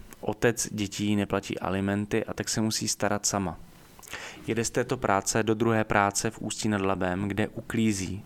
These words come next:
protože s jedním příjmem děti neuživí. Má patnáctiletou a desetiletou dceru, které v době, kdy pracuje v hospodě, zůstávají doma sami. Teď se té mladší rozbil mobil a nový jsem jí koupit musela.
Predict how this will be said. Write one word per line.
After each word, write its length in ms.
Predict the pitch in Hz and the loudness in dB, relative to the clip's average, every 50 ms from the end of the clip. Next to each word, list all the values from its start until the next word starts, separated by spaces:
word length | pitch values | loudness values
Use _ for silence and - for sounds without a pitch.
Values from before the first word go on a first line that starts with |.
| - - | -12 -8
protože 360 | - 113 110 - 110 101 107 101 | -8 -8 -2 -2 0 2 2 2
s 120 | - - | 2 2
jedním 360 | 113 113 113 131 131 127 127 | 2 2 2 2 2 0 0
příjmem 460 | 123 - - 117 113 107 104 104 107 | 0 0 0 2 2 2 2 2 2
děti 260 | 104 95 90 - - 87 | 0 0 -2 -2 -2 -2
neuživí. 580 | 87 82 85 92 87 87 87 85 85 90 107 - - - - - - - - - - - - - - - - - - - - - - - - | -2 -2 -2 -4 -4 -4 -4 -4 -6 -8 -10 -12 -16 -18 -18 -18 -18 -18 -16 -14 -8 -6 -4 -4 -4 -4 -8 -10 -12 -14 -16 -18 -16 -4 0
Má 140 | 143 139 139 | 0 2 2
patnáctiletou 920 | - 139 - 143 131 127 123 - - 131 123 123 123 - 127 127 123 - - | 2 0 2 2 2 2 2 2 2 2 2 2 4 4 4 4 4 2 2
a 60 | 110 | 0
desetiletou 680 | 107 107 104 - 113 107 - 113 113 110 - 98 92 | 0 0 -2 -2 -4 -2 0 0 0 2 2 0 0
dceru, 460 | - - - - 104 98 101 98 107 | 0 -2 0 2 4 4 4 4 2
které 360 | 110 - - - 110 107 104 98 | 0 0 2 4 6 6 4 4
v 60 | 92 | 4
době, 460 | 104 117 120 120 117 110 104 107 110 | 4 2 4 6 6 6 6 4 2
kdy 160 | - 107 110 110 | 0 -2 -2 0
pracuje 360 | - 101 101 - - 98 92 | 0 -2 -2 0 0 0 0
v 40 | 87 | 0
hospodě, 560 | 92 - - - - 107 101 104 104 107 107 110 | -2 -4 -2 0 -2 0 2 2 2 2 2 0
zůstávají 720 | 110 107 101 104 - - 107 101 98 98 98 98 98 101 | -2 -2 -2 0 2 4 4 6 6 6 4 4 4 4
doma 240 | 95 98 90 87 90 | 2 2 0 0 0
sami. 420 | 90 - - 95 92 87 85 82 - - - - - - - - - - - - - - - - - - - - - - - - - - - | 0 0 0 0 0 -2 -2 -4 -8 -14 -18 -20 -20 -20 -20 -20 -20 -20 -20 -16 -14 -14 -14 -12 -14 -14 -14 -16 -18 -18 -20 -20 -20 -14 -2
Teď 180 | - 156 - - | 0 0 2 2
se 100 | - 147 | 0 4
té 160 | - 147 139 | 4 6 6
mladší 360 | 127 120 120 - - - 135 | 6 6 4 4 2 2 4
rozbil 300 | 120 120 113 117 123 120 | 4 2 2 4 4 6
mobil 540 | 117 117 107 104 104 107 101 98 98 104 113 - | 6 6 6 6 6 6 8 6 4 2 -2 -2
a 80 | - 117 | 0 2
nový 240 | 110 110 104 110 110 | 4 4 4 4 2
jsem 240 | - - 127 113 113 | 2 2 2 4 4
jí 180 | 113 113 113 | 4 4 4
koupit 420 | 107 - 110 104 - - 113 - 113 | 4 2 0 2 2 0 0 2 0
musela. 520 | 110 107 - - - 131 113 95 92 92 | 0 0 2 2 4 4 4 2 0 -4